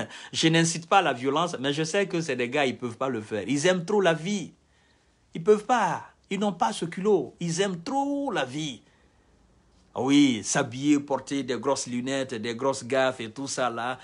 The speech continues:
dire : « Non, nous sommes des hommes modérés, nous on va pas faire la violence, euh, nous on va pas descendre dans la rue, nous on veut pas la guerre, nous on veut p-, on veut pas la manifestation. » Ben écoutez,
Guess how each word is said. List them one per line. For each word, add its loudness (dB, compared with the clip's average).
dire : « 0
Non, 0
nous -4
sommes -4
des -4
hommes 0
modérés, -2
nous -4
on 0
va -2
pas 0
faire -2
la -4
violence, -2
euh, -2
nous -2
on 2
va 0
pas 0
descendre -4
dans -4
la -4
rue, 0
nous -4
on -4
veut -6
pas 0
la -4
guerre, 0
nous -4
on -2
veut -6
p-, -12
on -4
veut -8
pas 2
la -2
manifestation. » -6
Ben 4
écoutez, 0